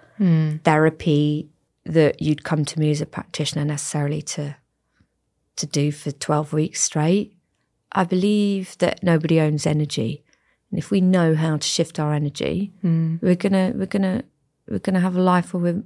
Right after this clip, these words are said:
Speaker 2: more contented than we would be before.
Speaker 1: And there's so much evidence actually for this as well. I should really have probably, uh,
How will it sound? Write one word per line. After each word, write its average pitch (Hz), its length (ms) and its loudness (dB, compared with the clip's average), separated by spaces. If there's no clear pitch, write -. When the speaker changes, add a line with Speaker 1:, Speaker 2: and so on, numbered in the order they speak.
Speaker 2:
more 196 560 6
contented 170 720 -2
than 170 120 2
we 170 100 2
would 180 220 2
be 185 80 -2
before. 185 600 0
Speaker 1:
And 233 120 12
there's 247 240 10
so 247 240 6
much 233 220 6
evidence 170 420 4
actually 151 340 2
for 156 100 2
this 151 200 2
as 147 80 0
well. 156 160 6
I 151 100 6
should 151 160 2
really 156 540 6
have 180 240 4
probably, 160 480 4
uh, 151 260 4